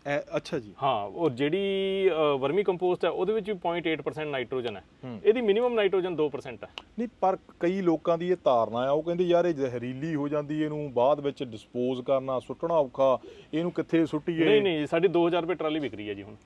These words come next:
Speaker 1: ਇਹਦੀ?
Speaker 2: ਅਸੀਂ, ਹਾਂ, ਇਹਦੀ। ਅਸੀਂ ਕੋਈ ਫਿਲਟਰ ਨਹੀਂ ਕਰਦੇ, ਕੋਈ ਕੁਛ ਨਹੀਂ ਕਰਦੇ।
Speaker 1: ਬਿਨਾਂ ਫਿਲਟਰ ਕੀਤੇ?
Speaker 2: ਬਿਨਾਂ ਫਿਲਟਰ ਕੀਤੇ। ਮੁੰਡੇ ਸਾਹਮਣੇ ਖੜੇ ਨੇ, ਪੁੱਛ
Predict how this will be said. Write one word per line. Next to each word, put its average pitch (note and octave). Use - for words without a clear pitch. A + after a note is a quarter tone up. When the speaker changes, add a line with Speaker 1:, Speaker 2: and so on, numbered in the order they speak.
Speaker 1:
ਇਹਦੀ? C4
Speaker 2:
ਅਸੀਂ, B2+
ਹਾਂ, B2
ਇਹਦੀ। C3
ਅਸੀਂ E3+
ਕੋਈ F3
ਫਿਲਟਰ D#3
ਨਹੀਂ E3+
ਕਰਦੇ, E3
ਕੋਈ D3+
ਕੁਛ B2+
ਨਹੀਂ B2+
ਕਰਦੇ। G#2
Speaker 1:
ਬਿਨਾਂ B3+
ਫਿਲਟਰ G3+
ਕੀਤੇ? C#3+
Speaker 2:
ਬਿਨਾਂ F3
ਫਿਲਟਰ A2+
ਕੀਤੇ। G#2
ਮੁੰਡੇ D3
ਸਾਹਮਣੇ D3+
ਖੜੇ C#3
ਨੇ, C#3+
ਪੁੱਛ A#2